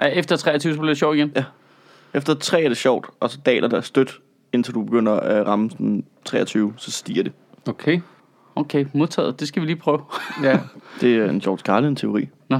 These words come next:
Speaker 1: det skal
Speaker 2: fra hans, øh, All My Stuff special.
Speaker 1: All My Stuff?
Speaker 3: Yellow Cock
Speaker 2: Der, hvor han
Speaker 3: Marine.
Speaker 2: bare bliver ved med at sige ordet stuff, indtil det sidst har så lidt betydning, at det bliver en joke i sig selv. Han bare siger ordet.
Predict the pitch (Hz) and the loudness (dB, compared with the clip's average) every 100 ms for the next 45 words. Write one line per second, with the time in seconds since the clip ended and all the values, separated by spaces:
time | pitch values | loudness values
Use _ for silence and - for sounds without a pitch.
0 | 139 160 - 120 113 110 101 - 101 95 | -2 -6 -4 -4 -4 -2 -4 -4 -4 -2
1 | 95 - - _ _ _ - 110 110 107 | -4 -10 -18 _ _ _ -4 -2 0 -4
2 | - 113 - - 110 - - _ _ _ | -2 -4 -4 -6 -4 -4 -10 _ _ _
3 | - - _ - 160 208 202 - 214 302 | -20 -20 _ 0 2 4 2 0 0 0
4 | 339 110 110 120 120 - - 123 120 113 | -2 -4 -4 -4 -8 -8 -2 0 2 4
5 | 113 120 123 117 - 131 113 110 - - | 4 4 4 2 0 2 4 2 0 0
6 | 117 - 113 107 110 104 110 113 - - | 0 -2 -6 -4 -6 -6 -6 -6 -8 -20
7 | _ - 123 113 113 107 - 101 123 104 | _ -14 -8 -4 -2 -4 -4 -2 0 0
8 | 98 101 104 101 110 110 107 101 - - | -2 -2 0 2 2 2 0 -4 -6 -6
9 | - _ _ - 101 101 - 120 95 82 | -8 _ _ -6 -2 -2 0 0 0 0